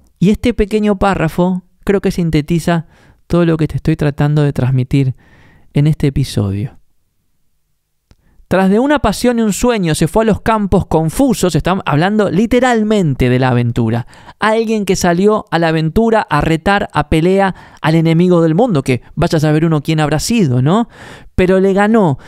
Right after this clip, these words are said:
¿Y saben por qué le ganó? Porque su arma, su herramienta fundamental fue dulce fe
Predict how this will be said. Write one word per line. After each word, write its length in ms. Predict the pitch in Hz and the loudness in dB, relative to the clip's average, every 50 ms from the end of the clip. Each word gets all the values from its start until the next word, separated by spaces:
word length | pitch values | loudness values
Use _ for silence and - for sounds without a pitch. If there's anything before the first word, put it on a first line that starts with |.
| - - - | -20 -6 -2
¿Y 80 | - 175 | -2 0
saben 400 | - - 240 247 254 240 208 170 | 0 0 0 0 2 0 2 2
por 180 | 175 165 160 - | 0 0 0 0
qué 160 | 214 220 220 | 0 0 2
le 120 | 214 202 | 2 0
ganó? 500 | 170 165 160 165 196 233 262 285 262 - - - - - - - - - - - - | 0 2 2 2 2 2 0 -2 -4 -8 -14 -20 -20 -20 -20 -20 -20 -20 -20 -8 -2
Porque 400 | - 156 156 151 143 - 160 143 | 0 0 0 0 0 -2 -2 -2
su 240 | - - - 185 202 | 0 0 2 2 2
arma, 640 | 240 269 285 277 240 214 190 185 185 196 220 - - _ _ _ _ _ _ _ - | 2 2 0 0 0 0 0 2 0 0 -2 -4 -8 _ _ _ _ _ _ _ -10
su 200 | - - 165 160 | -4 0 0 0
herramienta 600 | 156 156 175 185 202 247 277 285 285 - 254 202 | 0 0 -2 0 0 0 0 -2 0 0 -2 -2
fundamental 1000 | - 180 175 175 175 196 233 254 247 202 175 165 160 156 147 143 151 156 156 - - - - - _ _ _ _ _ _ _ | 0 -2 -2 0 2 0 0 0 0 0 0 0 0 0 0 2 2 0 -2 -4 -8 -16 -20 -20 _ _ _ _ _ _ _
fue 500 | - - - 165 156 151 156 165 175 170 - _ _ _ _ _ - - _ | -14 -4 -2 0 0 2 0 0 -2 -4 -8 _ _ _ _ _ -20 -10 _
dulce 720 | - 139 127 196 208 202 202 202 190 - - - 214 208 | -4 0 0 2 2 2 0 -2 -4 -4 -4 -4 -4 -4
fe 460 | - - - - 156 160 170 180 - | -6 -12 -6 -2 -2 0 0 -2 -6